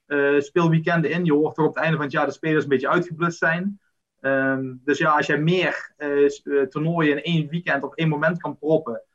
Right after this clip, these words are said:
scheelt ook weer in, eh, voor hun in de kosten, eh, buiten de energie.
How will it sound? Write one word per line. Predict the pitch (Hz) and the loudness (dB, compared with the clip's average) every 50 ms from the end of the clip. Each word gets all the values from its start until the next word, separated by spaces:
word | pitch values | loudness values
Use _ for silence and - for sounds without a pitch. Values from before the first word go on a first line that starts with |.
| _ _ _ | _ _ _
scheelt | - - 190 185 180 | -4 0 2 2 4
ook | 185 185 170 165 | 4 2 2 2
weer | 165 156 147 143 | 0 2 2 2
in, | 139 143 143 143 | 0 0 -2 -2
eh, | 139 131 | -2 -2
voor | 123 139 147 | 0 2 2
hun | 160 156 | 2 2
in | 139 | 2
de | 127 131 | 2 2
kosten, | - 190 196 190 - - 180 196 247 247 180 160 | 2 2 0 0 -2 -6 -6 -4 -4 -4 -6 -4
eh, | 151 156 151 | -4 -4 0
buiten | 151 156 160 160 156 | 0 0 0 0 -2
de | 139 135 | -4 -2
energie. | 156 165 160 156 156 139 170 202 226 | -2 0 0 -2 -2 -2 -4 -6 -6